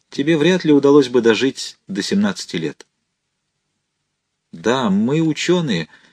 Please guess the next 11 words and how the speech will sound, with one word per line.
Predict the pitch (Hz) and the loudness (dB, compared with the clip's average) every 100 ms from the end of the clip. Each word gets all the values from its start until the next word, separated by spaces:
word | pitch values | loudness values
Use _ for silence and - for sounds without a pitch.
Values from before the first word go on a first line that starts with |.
| _ _ _ _ | _ _ _ _
Вернее, | - 117 143 165 | -2 0 2 2
мы | 143 | 2
пытаемся | 151 151 170 170 147 143 | 2 2 2 2 0 0
понять | 135 151 147 | 0 0 -2
явление | 117 120 131 170 160 147 | 0 -2 0 0 0 0
и | 139 | 2
изучить | 123 117 - 208 - | 2 0 -4 -6 -2
его | 135 104 | -2 0
настолько, | 107 104 190 196 160 | 0 0 0 0 0
чтобы | - 127 | -2 0
добиться | 135 170 - 156 | 0 0 -2 -2